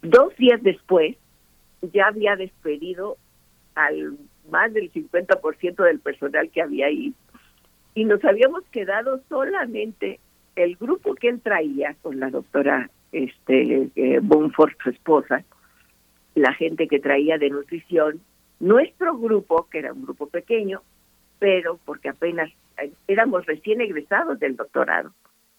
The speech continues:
Y bueno, ese, ese, eh, primer instante en que el doctor, este,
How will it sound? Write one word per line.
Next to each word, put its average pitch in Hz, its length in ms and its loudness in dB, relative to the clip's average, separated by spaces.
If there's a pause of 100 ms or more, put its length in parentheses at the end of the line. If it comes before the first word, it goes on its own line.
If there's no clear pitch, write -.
(460)
Y 226 120 -2
bueno, 285 280 6
ese, 277 560 0
ese, 277 840 -2
eh, 185 120 -2
primer 196 440 -2
instante 170 920 0 (720)
en 156 400 0
que 147 520 4
el 147 220 -2
doctor, 160 840 -2
este, 135 840 -6